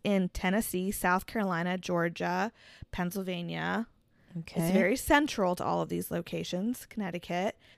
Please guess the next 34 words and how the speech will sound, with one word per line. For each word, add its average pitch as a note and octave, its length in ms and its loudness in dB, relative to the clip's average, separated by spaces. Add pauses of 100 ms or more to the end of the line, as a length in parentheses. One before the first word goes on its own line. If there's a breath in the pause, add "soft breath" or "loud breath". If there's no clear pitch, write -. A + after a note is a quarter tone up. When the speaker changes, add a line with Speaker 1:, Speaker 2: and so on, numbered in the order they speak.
(100)
Speaker 1:
They A3+ 120 8
don't C4 240 4
have D#4 180 2
any B3+ 360 4
probable A#3 640 0
cause F#3 480 0
to - 80 -10
go F#3+ 140 0
crashing F#3+ 480 -2
into G#3+ 240 4
this D#3+ 200 -4
place, C#3 600 -4 (140)
so A3 420 6
they G#3 180 4
put A#3 300 0
the C4 80 -2
cabin G3 400 2
under F3 260 -2
surveillance. - 880 -8 (180)
Eventually, C#4 560 6
after A#3 300 4
a A3 40 2
couple B3+ 300 0
days, F#3+ 460 2
two C#4 200 0
men A#3 300 2
leave G#3 320 0
the B3+ 80 -4
cabin F#3 460 -4
with F3+ 160 -6
two A3+ 280 -2
large F#3 460 2
black E3 380 -4
bags. - 500 -4